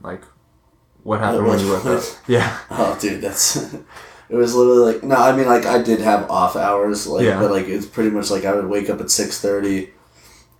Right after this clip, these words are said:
Speaker 1: Do
Speaker 2: I'd
Speaker 1: formation.
Speaker 2: Yeah, do formation, uh, go to breakfast, 'cause, like, you have to go to breakfast if you're on the football team.
Speaker 1: Right, okay.
Speaker 2: It's, like, mandatory breakfast, then go to classes. Like, again, it was various off hours and whatnot.
Speaker 1: Yeah.
Speaker 2: Um, and then at lunch or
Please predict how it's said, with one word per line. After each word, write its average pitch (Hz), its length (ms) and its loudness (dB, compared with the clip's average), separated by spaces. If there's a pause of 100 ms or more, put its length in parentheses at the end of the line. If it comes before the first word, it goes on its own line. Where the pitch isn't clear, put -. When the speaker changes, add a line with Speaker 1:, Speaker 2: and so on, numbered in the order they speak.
Speaker 1:
Do 98 80 2
Speaker 2:
I'd - 160 2
Speaker 1:
formation. 101 720 -2
Speaker 2:
Yeah, 110 240 2
do 104 240 0
formation, 101 1300 -2
uh, 95 440 2 (260)
go 98 160 0
to 101 60 -2
breakfast, 95 680 0
'cause, 104 100 -4
like, 92 160 -2
you 95 140 0
have 92 140 -2
to 104 60 -4
go 101 60 0
to 92 60 -4
breakfast 92 420 -4
if 95 120 -8
you're 87 100 -8
on 92 60 -8
the 90 80 -8
football 90 240 -4
team. 98 320 -4
Speaker 1:
Right, 98 220 2 (100)
okay. 95 140 -4
Speaker 2:
It's, 107 100 -4
like, 101 140 -4
mandatory 98 420 -2
breakfast, 98 480 0
then 101 140 -2
go 98 100 0
to 92 60 -2
classes. 98 520 0
Like, 95 180 -2
again, 95 240 -4
it 98 40 -2
was 101 140 -2
various 98 380 2
off 101 240 0
hours 95 340 -2
and 90 80 -6
whatnot. 92 400 -4
Speaker 1:
Yeah. 101 300 0 (280)
Speaker 2:
Um, 95 440 0
and 107 160 0
then 104 360 -2
at 110 240 0
lunch 104 340 0
or 101 640 2